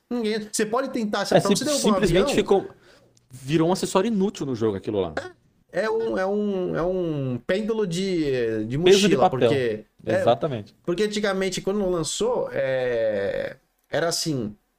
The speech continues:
Speaker 1: um tiro praticamente, uma roda-, uma, uma, uma, um cano lá, um,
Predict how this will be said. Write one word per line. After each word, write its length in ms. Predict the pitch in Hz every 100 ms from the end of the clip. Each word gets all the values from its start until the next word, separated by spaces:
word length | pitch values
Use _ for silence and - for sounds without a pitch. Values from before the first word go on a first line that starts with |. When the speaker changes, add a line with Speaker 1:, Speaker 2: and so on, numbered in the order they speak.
| _ _ _ _ _ _ -
Speaker 1:
um 180 | 143 175
tiro 360 | - 185 214
praticamente, 500 | 190 151 156 156 156
uma 120 | 170
roda-, 280 | 180 160 151
uma, 220 | 151 165
uma, 320 | 151 170 165 135
uma, 380 | 156 147 131
um 300 | 139 139 139 131
cano 360 | - 165 180 143
lá, 140 | 131
um, 560 | 131 127 117 104 101